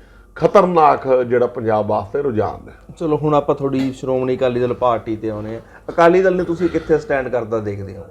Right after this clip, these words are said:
Speaker 1: ਅਕਾਲੀ ਦਲ ਅੱਜ ਲੋਕਾਂ ਨੂੰ, ਜਿਹੜੀ ਅਕਾਲੀ ਦਲ ਨੂੰ ਜਿਸ ਹਿਸਾਬ ਨਾਲ ਬਦਨਾਮ ਕੀਤਾ ਗਿਆ ਸੀ ਉਸ ਸ਼ੰਕੇ ਜਿਹੜੇ ਹੈਗੇ ਆ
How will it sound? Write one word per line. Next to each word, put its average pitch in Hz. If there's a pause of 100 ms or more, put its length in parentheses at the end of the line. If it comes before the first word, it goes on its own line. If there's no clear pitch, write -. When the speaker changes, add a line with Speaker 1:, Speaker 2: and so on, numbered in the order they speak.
(320)
Speaker 1:
ਅਕਾਲੀ 107
ਦਲ 151 (120)
ਅੱਜ 120
ਲੋਕਾਂ 131
ਨੂੰ, 135
ਜਿਹੜੀ 139
ਅਕਾਲੀ 120
ਦਲ 120
ਨੂੰ 123
ਜਿਸ 117
ਹਿਸਾਬ 139
ਨਾਲ 123
ਬਦਨਾਮ 117
ਕੀਤਾ 110
ਗਿਆ 104
ਸੀ 92 (540)
ਉਸ 180
ਸ਼ੰਕੇ 143
ਜਿਹੜੇ 123
ਹੈਗੇ 104
ਆ -